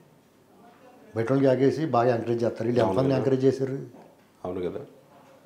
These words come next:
Speaker 1: ఆ రాజకీయ పార్టీ ఆయన పద్నాలుగేళ్ళు ముఖ్యమంత్రి,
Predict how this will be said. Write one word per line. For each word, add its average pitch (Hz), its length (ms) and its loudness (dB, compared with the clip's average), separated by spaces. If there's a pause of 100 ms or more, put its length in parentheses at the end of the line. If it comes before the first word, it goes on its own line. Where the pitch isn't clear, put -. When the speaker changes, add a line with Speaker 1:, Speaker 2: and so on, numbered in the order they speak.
(800)
Speaker 1:
ఆ 95 40 -10
రాజకీయ 90 400 -6
పార్టీ 139 440 2
ఆయన 120 120 -2
పద్నాలుగేళ్ళు 104 580 -2
ముఖ్యమంత్రి, 127 440 -6